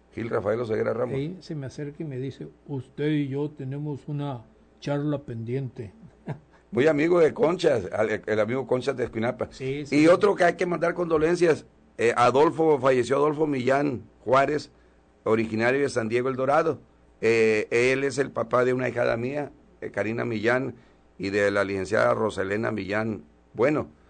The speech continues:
Speaker 1: ahí estuvimos acompañándolo.
Speaker 2: Puro, pura,
Speaker 1: Y
Speaker 2: pura
Speaker 1: fíjate,
Speaker 2: clase.
Speaker 1: eh, déjame decirte que ahí conocí a May Brito en el dos mil veinte, ¿sí? El que, el, el buscador de beisbolistas,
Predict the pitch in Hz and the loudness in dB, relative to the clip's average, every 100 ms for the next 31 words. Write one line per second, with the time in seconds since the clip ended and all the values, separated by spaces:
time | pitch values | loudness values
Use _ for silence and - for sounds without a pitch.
0 | _ _ - 107 113 123 120 120 123 139 | _ _ 0 4 4 2 -2 -2 0 -2
1 | 135 139 139 143 147 143 156 170 165 139 | -2 -4 -2 0 0 2 0 -2 -4 -6
2 | 160 165 - 151 156 156 131 101 - - | -4 -6 -8 -10 -8 -8 -10 -14 -20 -20
3 | _ _ _ - _ - - - _ _ | _ _ _ -20 _ -16 -16 -16 _ _
4 | 123 131 151 160 156 135 - 110 123 - | -2 0 0 2 2 0 -2 -6 -10 -20
5 | _ _ 127 127 143 175 175 160 135 175 | _ _ 2 6 6 6 4 4 4 4
6 | 180 - 139 156 170 165 123 151 156 151 | 2 2 2 2 0 -2 -4 -4 -2 -2
7 | 151 147 165 156 120 110 _ _ _ _ | 0 -2 -2 -4 -6 -10 _ _ _ _
8 | 120 120 117 117 123 131 131 147 131 104 | -6 -6 -4 -4 -4 -4 -4 -4 -10 -12
9 | _ _ 113 143 - 120 113 117 113 110 | _ _ -6 -4 -2 -2 -2 -2 -2 -4
10 | 95 87 82 - - - 110 104 107 98 | -8 -12 -14 -12 -10 -4 -2 -2 -6 -4
11 | 117 110 127 143 139 135 135 135 117 135 | 2 4 4 2 0 -2 -4 -8 -2 -2
12 | 127 | -2